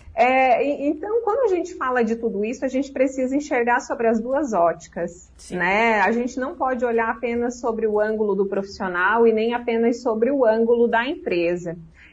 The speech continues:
Speaker 1: Então, assim, existe sim uma tendência sempre na empresa ao preconceito, né,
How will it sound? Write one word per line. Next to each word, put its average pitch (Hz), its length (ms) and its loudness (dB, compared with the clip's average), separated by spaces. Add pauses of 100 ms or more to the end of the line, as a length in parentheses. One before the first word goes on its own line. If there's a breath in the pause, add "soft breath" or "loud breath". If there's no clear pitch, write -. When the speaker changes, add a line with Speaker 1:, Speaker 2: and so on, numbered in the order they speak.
(120)
Speaker 1:
Então, 233 320 2
assim, 233 420 0
existe 285 520 0
sim 285 280 -6
uma 240 200 0
tendência 226 680 -4
sempre 247 600 -2
na 214 200 2
empresa 233 640 2 (140)
ao 277 320 2
preconceito, 220 1200 -4 (680 loud breath)
né, 202 480 2